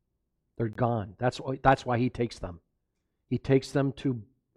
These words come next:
punishment. Now, the question that I struggle with, that I talked about before, which I might have confused you,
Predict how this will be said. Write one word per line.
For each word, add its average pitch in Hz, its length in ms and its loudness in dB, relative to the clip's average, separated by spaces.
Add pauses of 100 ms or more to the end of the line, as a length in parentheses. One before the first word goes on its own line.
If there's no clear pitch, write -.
(200)
punishment. 110 560 -4 (1040)
Now, 123 320 2 (480)
the - 60 -2
question 165 580 6
that 120 220 2 (320)
I 160 200 12
struggle 113 480 2
with, 104 220 0
that 110 120 -2
I 110 100 2
talked - 320 -2
about 107 220 -2
before, 110 440 2
which 110 240 -2
I 113 140 0
might 110 160 0
have 101 140 -6
confused 104 520 -4
you, 92 260 -8